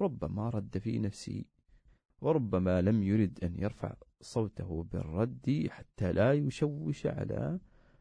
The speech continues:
من كان معه. وينبغي الإنسان إذا أراد أن يسلم أن لا يشغل كل أهل المسجد بالسلام، لأن بعض الناس يدخل المسجد فيقول: "السلام عليكم"، يرد كل،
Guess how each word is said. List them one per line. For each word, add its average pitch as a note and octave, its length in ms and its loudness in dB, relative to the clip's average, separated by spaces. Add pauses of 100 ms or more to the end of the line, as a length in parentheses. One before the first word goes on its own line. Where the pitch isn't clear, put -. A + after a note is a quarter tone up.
(120)
من F#2 200 2
كان A2 480 0
معه. F2+ 520 0 (1040)
وينبغي C#3 400 4
الإنسان A2 320 2
إذا F#2+ 260 2
أراد G#2 280 2
أن F2 160 2
يسلم F2+ 640 -2 (720)
أن D3 140 2
لا G3 140 8
يشغل C#3 440 4
كل - 440 2
أهل B2+ 200 2
المسجد C#3+ 600 0
بالسلام، G2+ 840 -2 (800)
لأن F3 300 4
بعض D3+ 240 4
الناس D3 320 4
يدخل C#3+ 260 2
المسجد C#3+ 480 2
فيقول: C#3+ 360 2
"السلام F3 600 0
عليكم"، F3 520 -4
يرد F3+ 200 -2
كل، C4+ 300 -4